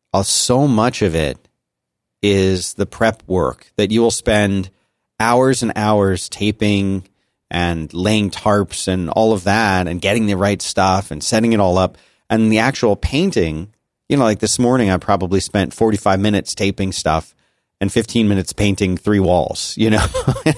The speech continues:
It's, it, you're like, "Wow," but it, it pays off. And, like, that, now, did, was it you who said you haven't yet read Zen and the Art of Motorcycle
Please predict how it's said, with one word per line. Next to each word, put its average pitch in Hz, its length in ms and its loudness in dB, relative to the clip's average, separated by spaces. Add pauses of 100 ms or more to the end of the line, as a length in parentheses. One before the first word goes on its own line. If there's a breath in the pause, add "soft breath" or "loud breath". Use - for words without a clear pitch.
It's, 135 240 -2
it, 123 180 2 (340 loud breath)
you're 113 100 2
like, 117 200 0
"Wow," 113 460 2 (500 soft breath)
but 113 140 2
it, 117 260 0
it 110 160 0
pays 107 320 0
off. 92 420 2
And, 98 220 0
like, 95 300 -2
that, 110 360 0 (800)
now, 127 200 2
did, 120 280 -4 (140)
was 135 160 2
it 165 120 0
you 185 120 4
who 190 100 4
said 170 240 -2
you 175 80 2
haven't 139 340 0
yet 113 240 0
read 107 320 2
Zen 107 180 2
and 98 100 2
the 98 60 2
Art 98 120 2
of 90 100 -2
Motorcycle 92 640 0